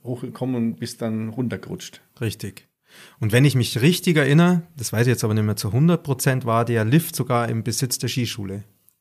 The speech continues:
Speaker 2: Garmisch-Partenkirchen.
Speaker 1: Okay.
Speaker 2: Genau, und dann gab's den Sessellift,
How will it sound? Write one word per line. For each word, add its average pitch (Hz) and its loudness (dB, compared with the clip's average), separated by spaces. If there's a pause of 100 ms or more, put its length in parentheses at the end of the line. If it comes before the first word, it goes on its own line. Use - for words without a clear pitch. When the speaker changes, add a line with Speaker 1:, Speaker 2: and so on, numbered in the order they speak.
(400)
Speaker 2:
Garmisch-Partenkirchen. 101 -6 (1000)
Speaker 1:
Okay. 117 0 (240)
Speaker 2:
Genau, 101 -8
und 101 -8
dann 113 0
gab's 113 0
den 110 2
Sessellift, 180 2